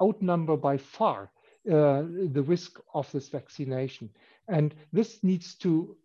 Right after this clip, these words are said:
uh, be considered and, uh, to be, uh, thought about when the message is released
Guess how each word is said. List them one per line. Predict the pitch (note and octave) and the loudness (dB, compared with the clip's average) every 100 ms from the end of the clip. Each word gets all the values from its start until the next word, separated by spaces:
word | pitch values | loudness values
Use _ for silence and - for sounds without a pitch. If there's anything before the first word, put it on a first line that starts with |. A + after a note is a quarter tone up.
| - | -4
uh, | D3+ | -2
be | C#3+ D#3 D#3 | -2 -4 -8
considered | - D#3 - G#3+ E3 C#3 C#3+ _ _ _ | -4 -6 -4 -4 -2 -2 -4 _ _ _
and, | F3+ D3+ D3 C#3 - D3+ F3+ | -2 0 0 -4 -10 -8 -4
uh, | D3 - | -4 -4
to | E3 D3+ C3+ - - D3+ _ | -2 -2 -4 -12 -20 -20 _
be, | D#3 E3 - _ _ _ _ _ D#3 | -6 -6 -10 _ _ _ _ _ -20
uh, | - | -20
thought | - A3+ - | -6 0 0
about | C3 A2+ C#3+ - _ _ _ _ | 0 -2 -4 -10 _ _ _ _
when | D3+ D3 D#3 D#3 | 0 0 0 -8
the | D3+ C3+ | -8 -4
message | C3 E3+ - C3+ - - - _ _ _ _ _ | -2 0 -2 -6 -14 -18 -20 _ _ _ _ _
is | E3+ C3+ C3+ | 0 0 -2
released | C#3+ C#3 D#3+ F3 F#3 - - | -2 0 -2 -4 -6 -12 -20